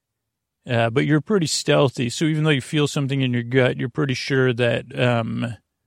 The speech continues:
that, uh, you, you feel good. You feel confident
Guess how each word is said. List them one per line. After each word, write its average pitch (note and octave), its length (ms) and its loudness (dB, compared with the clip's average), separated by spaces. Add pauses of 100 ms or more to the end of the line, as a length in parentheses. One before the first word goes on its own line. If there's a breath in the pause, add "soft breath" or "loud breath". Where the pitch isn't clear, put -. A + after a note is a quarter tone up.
(1120)
that, A#2 520 0
uh, A#2+ 200 0
you, C3 400 -2
you C#3+ 200 0
feel C#3 320 4
good. C3 400 2
You D#3 160 0
feel C#3 300 4
confident A#2+ 800 -2